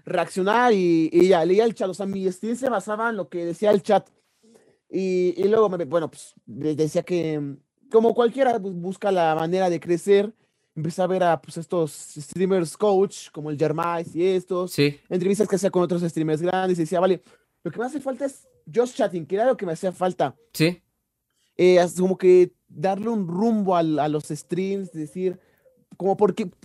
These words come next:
Speaker 1: ¿Cuál es la razón por la que tú te puedes quedar a ver el stream? Y fue cuando, pues, bueno, hacía este, empecé a cambiar el,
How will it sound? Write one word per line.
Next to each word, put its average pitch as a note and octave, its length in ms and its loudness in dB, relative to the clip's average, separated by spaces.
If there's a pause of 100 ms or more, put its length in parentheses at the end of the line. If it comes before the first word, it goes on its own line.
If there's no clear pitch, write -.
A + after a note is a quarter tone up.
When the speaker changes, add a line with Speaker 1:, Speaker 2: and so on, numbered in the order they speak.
Speaker 1:
¿Cuál A#3+ 160 6
es C4 60 4
la B3+ 80 6
razón A3 220 -2
por A3 100 -2
la G#3 60 -2
que F3+ 80 -16
tú - 100 -20
te A#3 80 -4
puedes G#3+ 160 2
quedar G3+ 200 2
a - 20 2
ver G3+ 180 0
el E3+ 80 0
stream? A#3+ 420 -4 (520)
Y F3 260 0
fue G3 160 0
cuando, F#3+ 500 0
pues, F3 140 -4
bueno, G#3 380 -2 (160)
hacía D3+ 240 -2
este, D3+ 520 0
empecé E3+ 240 0
a - 40 -6
cambiar F#3+ 300 4
el, D3 460 -2